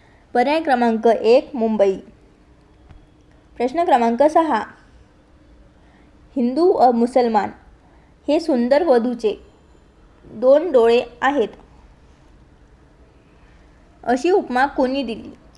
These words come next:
हिंदू व मुसलमान हे सुंदर वधूचे भारत दोन डोळे आहेत, अशी उपमा कोणी दिली? पर्याय आहे जवाहर नेहरू, मोहम्मद, जवाहरलाल नेहरू, मोहम्मद इक्बाल, सय्यद अहमद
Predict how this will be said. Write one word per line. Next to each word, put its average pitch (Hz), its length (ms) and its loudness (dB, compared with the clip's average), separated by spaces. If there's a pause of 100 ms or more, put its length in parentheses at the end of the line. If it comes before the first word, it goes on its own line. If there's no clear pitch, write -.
(120)
हिंदू 247 280 -4
व 370 140 4
मुसलमान 247 560 -2
हे 262 160 0
सुंदर 262 380 -2
वधूचे 226 500 0
भारत 220 400 -4 (400)
दोन 302 320 2
डोळे 240 340 0
आहेत, 269 340 -2 (580)
अशी 254 300 -2
उपमा 247 400 -2
कोणी 269 380 -2
दिली? 247 320 -6 (100)
पर्याय 226 280 2
आहे 240 260 0
जवाहर 226 500 2
नेहरू, 269 480 -2 (100)
मोहम्मद, 254 480 -2 (720)
जवाहरलाल 311 640 4
नेहरू, 277 360 -2
मोहम्मद 254 520 -2
इक्बाल, 240 440 2
सय्यद 240 400 -4
अहमद 226 340 0